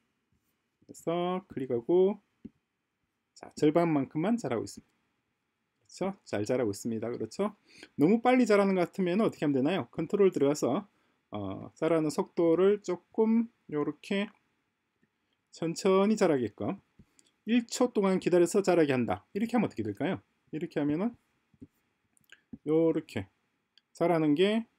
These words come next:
너무 느린가요? 그죠? 너무 느린 것 같기도 하고 딱딱 뭔가 끊기는 느낌이 들죠? 그래서 좀 더 부드럽게,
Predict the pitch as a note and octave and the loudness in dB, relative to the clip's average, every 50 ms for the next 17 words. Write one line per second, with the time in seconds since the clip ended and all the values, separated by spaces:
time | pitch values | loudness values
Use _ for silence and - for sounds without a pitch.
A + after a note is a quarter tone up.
0 | _ _ _ _ _ _ - C3 C#3 D#3 E3 F3 F3+ F#3 G3+ A3+ B3 B3 B3 B3 | _ _ _ _ _ _ -4 0 2 2 2 2 2 2 4 4 4 6 6 4
1 | A#3 G3 F#3 F#3+ F#3 F3+ E3 D#3 D3+ D3+ D3 C#3+ C#3 B2+ A2+ B2 F3+ B3+ B3 - | 4 4 4 4 4 4 2 2 2 2 2 2 2 2 2 2 2 2 0 -2
2 | _ _ _ _ _ _ _ _ _ _ _ _ _ _ _ _ - A2 C#3 G3 | _ _ _ _ _ _ _ _ _ _ _ _ _ _ _ _ -8 -6 -4 -4
3 | A3+ - _ _ _ _ _ _ _ _ - A2+ A2+ A#2 A#2+ B2 C3+ E3+ G3 G3 | -6 -6 _ _ _ _ _ _ _ _ -10 -6 -4 -2 -2 0 0 0 2 2
4 | G3 G3 F#3+ F#3 E3+ E3 D#3+ - - F3 D#3 D3+ D#3 F3+ F3 - G3 G3 _ - | 2 2 2 2 0 -2 -2 -2 -2 -2 0 0 0 0 -2 -4 -8 -6 _ -4
5 | F#3+ F#3 F#3+ F#3 F3+ F3 - - E3+ - - - B3 A3 G3 F#3+ F3+ E3+ D#3+ D3+ | -2 -2 0 0 -2 -2 -2 -2 -4 -4 -2 -2 0 0 2 2 0 0 0 2
6 | C3+ B2+ C#3 D3 D3 - C#3 C3 A2+ G#2 G2 - G3+ A3+ - _ _ _ _ _ | 2 2 0 0 -2 -2 -2 -2 0 0 0 0 -2 -4 -4 _ _ _ _ _
7 | _ - - _ _ _ _ _ _ _ - B2 A#2+ - - F3 F3+ G3 F#3+ - | _ -20 -20 _ _ _ _ _ _ _ -12 -10 -8 -6 -4 -2 -2 -2 -2 0
8 | G#3+ G#3 G3+ F#3+ - - C3+ C3+ D#3+ F3+ F3 - - A2 - | 0 2 2 2 2 0 0 2 2 2 2 0 -2 -8 -8